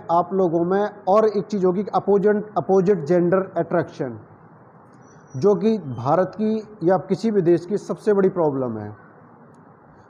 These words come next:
जहाँ opposite gender attraction जब होता है व्यक्ति के अंदर, तो वो एक तरीके का ये समझ लीजिए कि कोकेन का नशा है वो, ठीक है। प्रेम प्रसंग की बात कर रहा हूँ मैं, हिंदी में बता दूँ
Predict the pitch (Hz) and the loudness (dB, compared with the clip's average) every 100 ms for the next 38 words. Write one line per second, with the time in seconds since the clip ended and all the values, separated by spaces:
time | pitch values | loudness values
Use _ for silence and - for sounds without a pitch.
0 | - 131 208 202 - 214 202 185 202 202 | -6 -2 0 0 2 2 0 0 0 2
1 | 202 214 208 208 - 220 214 196 160 165 | 2 0 0 -4 -2 -2 0 2 0 2
2 | 160 170 156 160 151 156 175 160 143 135 | 2 2 -2 -4 -4 -4 -6 -2 -2 -2
3 | 170 202 - - - - - - 208 202 | -2 -4 -8 -20 -20 -20 -14 -2 -2 0
4 | 208 - 202 247 - 202 185 175 180 214 | -2 0 2 2 0 -2 -2 0 0 2
5 | 214 170 202 196 165 147 156 160 156 208 | 2 2 0 0 -4 -2 -4 -4 -2 -4
6 | 233 196 185 185 196 185 220 170 127 151 | -4 -2 0 2 0 0 0 0 0 0
7 | 127 110 104 101 104 - - - - - | 0 -2 -8 -12 -16 -20 -20 -20 -20 -20
8 | - - - - - _ - - - - | -20 -20 -20 -20 -20 _ -20 -20 -20 -6
9 | 151 147 226 127 - - - - - - | -4 2 2 2 -4 -20 -20 -20 -10 0
10 | 202 208 208 214 202 196 208 185 185 185 | 2 4 2 2 2 2 2 2 0 0
11 | 180 165 156 151 165 151 156 160 147 139 | -2 0 0 0 2 2 2 0 0 0
12 | 135 120 | -2 -4